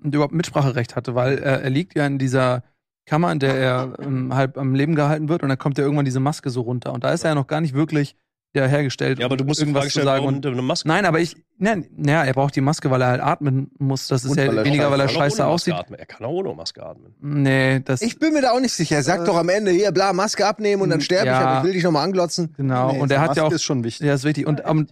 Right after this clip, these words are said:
Speaker 2: echt?
Speaker 1: ganz kurz, und, ähm,
Speaker 3: Wie ist auch
Speaker 1: ich glaube eher, dass das ja so gewesen ist, dass der, ähm, Imperator, der hat sich ja um ihn gekümmert, der hat ihn ja da rausgeholt
Speaker 2: Mhm.
Speaker 1: und ihn dann,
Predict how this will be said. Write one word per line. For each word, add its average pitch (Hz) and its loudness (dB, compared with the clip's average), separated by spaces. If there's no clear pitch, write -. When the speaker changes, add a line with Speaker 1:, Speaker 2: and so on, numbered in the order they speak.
Speaker 2:
echt? 160 -10
Speaker 1:
ganz 156 0
kurz, - -2
und, 139 -2
ähm, 135 2
Speaker 3:
Wie 208 -6
ist - -6
auch - -4
Speaker 1:
ich 170 0
glaube 156 2
eher, 151 2
dass 170 -2
das 131 -4
ja 143 2
so 135 0
gewesen 156 0
ist, 160 -4
dass 127 -2
der, 123 0
ähm, 127 -4
Imperator, 135 0
der 135 2
hat 131 -2
sich - -10
ja 143 0
um 135 0
ihn 139 0
gekümmert, 165 0
der 143 0
hat 127 -6
ihn 131 2
ja 127 0
da 127 0
rausgeholt 151 0
Speaker 2:
Mhm. 127 -4
Speaker 1:
und 135 0
ihn 127 0
dann, 123 -2